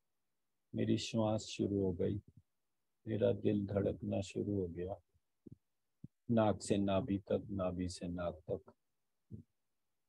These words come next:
गत्र लक्ष्मी त्वं लक्षयरो, गत्रम श्री संजुम, गत्र मशीषो।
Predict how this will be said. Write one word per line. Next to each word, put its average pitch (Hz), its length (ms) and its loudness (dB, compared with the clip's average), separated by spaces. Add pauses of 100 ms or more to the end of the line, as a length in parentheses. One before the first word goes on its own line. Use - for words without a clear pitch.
(2500)
गत्र 117 480 12
लक्ष्मी 123 420 12
त्वं 135 280 12
लक्षयरो, 139 540 12
गत्रम 127 380 10
श्री 131 200 8
संजुम, 131 480 10
गत्र 139 320 12
मशीषो। 139 560 10